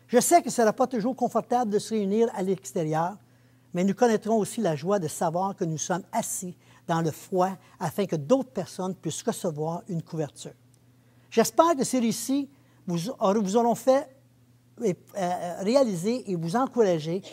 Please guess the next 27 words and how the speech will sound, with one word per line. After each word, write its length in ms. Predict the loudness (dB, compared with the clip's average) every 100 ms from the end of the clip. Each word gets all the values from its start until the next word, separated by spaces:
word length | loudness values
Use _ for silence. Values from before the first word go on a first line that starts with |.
| -20 0
J'espère 640 | 2 2 4 6 6 2
qu'ils 240 | -2 0 2
auront 220 | 0 0
écarté 520 | -6 -2 -2 -2 -2
de 80 | 0
votre 260 | 2 0 -4
esprit 380 | -8 -6 -8 -8 -12
toute 260 | -4 -4 -4 _ _ _ _ -4
excuse 540 | -2 -2 -4 -4 -2
de 80 | -2
ne 80 | -2
pas 220 | 0 -2
vivre 300 | -2 -6 -4
d'une 140 | -2
manière 340 | 0 -2 -2 0
radicale 680 | 0 -2 -6 -2 0 -2 -6 _ _ _ -6
une, 280 | -2 -2 -2 -6 -6
une 160 | -6 -4
vie 240 | -2 0
motivée 520 | 2 2 0 -2 -2
par 180 | -2 -2
l'amour. 360 | -2 -4 -8 -12 _ _ _ _
J'espère 460 | 0 2 4 4 4
qu'ils 220 | -2 0
ont 100 | -2
fait 180 | 2 2
réfléchir 720 | 2 0 -4 -2 -2 -2 -4